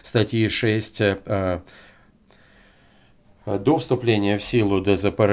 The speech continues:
М все государства должны соблюдать мораторий на производство расщепляющихся материалов для производства ядерных взрывных устройств. Достоверная верификация — это неотъемлемый элемент, э, нераспространения.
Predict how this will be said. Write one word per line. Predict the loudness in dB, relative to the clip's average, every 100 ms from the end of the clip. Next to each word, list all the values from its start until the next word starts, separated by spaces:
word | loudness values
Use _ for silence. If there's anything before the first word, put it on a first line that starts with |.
| 4 2
М | 2 2
все | 2 0 0
государства | 0 -2 -2 -2 -2 -2 0 0
должны | 0 -2 -4
соблюдать | -6 -4 -2 -2 -2
мораторий | 0 -2 0 -2 0 0
на | -2 -2
производство | -2 -2 -4 -6 -6
расщепляющихся | -6 -6 -2 -2 -4 -8
материалов | -6 -2 0 2 0
для | -2 -2
производства | -4 -4 -4 -4 -2
ядерных | 0 -2 -2 -4
взрывных | -4 -4 -4 -4 -6
устройств. | -6 -4 -4 -4 -10 -8 -6 -6 -14 -20 -20 -20 -20 -20 _ -20 _ _ _ _ _ _ -2
Достоверная | 0 2 2 4 2 2 0 2
верификация — | 2 0 -2 -2 -2 -2 0 0 0
это | 0 0
неотъемлемый | 0 0 0 0 0 0 0 0 0 0
элемент, | -2 0 0 0 0 -2 -2
э, | -2 0 -2 -6 _ -20 _ -20 _ -20 -20 -8
нераспространения. | -2 0 0 -2 -6 -2 0 2 2 0 0 -2 -6